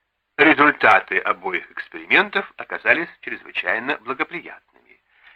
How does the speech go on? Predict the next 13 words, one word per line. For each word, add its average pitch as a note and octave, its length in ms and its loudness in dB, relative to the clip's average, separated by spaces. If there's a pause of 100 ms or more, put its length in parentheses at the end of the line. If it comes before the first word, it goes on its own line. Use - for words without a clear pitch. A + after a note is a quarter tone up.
(240)
Дибнер D3+ 560 4
не C3 160 2
замедлил B2+ 640 4
сообщить, - 580 0
что - 180 -4
они A2+ 180 0
значительно D#3 640 -4 (140)
превысили D#3+ 800 2 (160)
цифры, C#3+ 520 -8 (200)
указываемые A#2+ 880 -4
теорией. - 580 -2 (440)
Окрылённый C#3+ 580 2
удачей, F#3+ 560 0